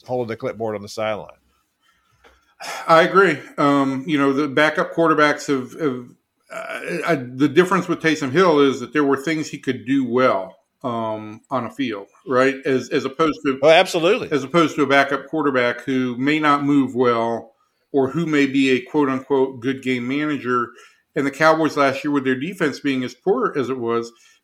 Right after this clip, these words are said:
Speaker 2: they, they needed something better than a game manager. They, they, they needed a guy who could move the football up and down the field. Now, this year with a defense that's better, maybe they can control the game a little bit more. Maybe, maybe that makes it, um,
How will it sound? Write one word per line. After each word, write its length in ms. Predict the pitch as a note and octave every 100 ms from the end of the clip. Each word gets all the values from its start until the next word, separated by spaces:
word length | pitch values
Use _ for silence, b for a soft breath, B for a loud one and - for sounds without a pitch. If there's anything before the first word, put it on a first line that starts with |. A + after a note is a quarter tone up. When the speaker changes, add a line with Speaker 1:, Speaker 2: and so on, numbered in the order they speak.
| -
Speaker 2:
they, 140 | D3+
they 160 | D#3 E3
needed 340 | A3+ A#3+ G3
something 380 | - F3+ F3+ D3
better 240 | C#3+ D3
than 140 | C3 B2+
a 60 |
game 300 | A#2+ C3 F3+
manager. 440 | B2+ G2 G2 - _
They, 180 | B2+ C3+
they, 200 | C3 C#3
they 220 | B2+ C#3
needed 320 | D3+ D3+ D3 C#3
a 40 |
guy 300 | A#2 A2+ B2
who 160 | A#2+ C3
could 160 | C3+
move 240 | A#2+ C3 A#2+
the 80 |
football 500 | A#2 F3 F3 B2 A#2
up 140 | B2+ B2+
and 100 | A#2+
down 220 | A2+ A2
the 60 | G#2
field. 460 | F3+ F#3 A#2+ A#2 _ _ _ _ -
Now, 320 | E3 G3+ F3
this 240 | E3 F#3
year 140 | F#3 D#3
with 180 | C#3+
a 60 | C3
defense 480 | B2 F3 F3 C#3 -
that's 180 | B2 -
better, 560 | A#2 G3+ G3 - - B B B -
maybe 260 | E3+ A#3
they 120 | G3+
can 180 | F3+ F#3
control 440 | F3+ F3 - D#3+ D3
the 80 |
game 240 | A#2 G#2+ F#2+
a 80 | F#2+
little 180 | G2+
bit 180 | G2 G#2+
more. 200 | A2+ G2+ -
Maybe, 420 | B2+ D3 D#3+ D3+
maybe 340 | D3+ D#3 D#3+
that 240 | D#3 D3 D3
makes 400 | C#3 C3+ - -
it, 280 | D3+ C3 C3 -
um, 500 | B2+ A#2 A2 G#2+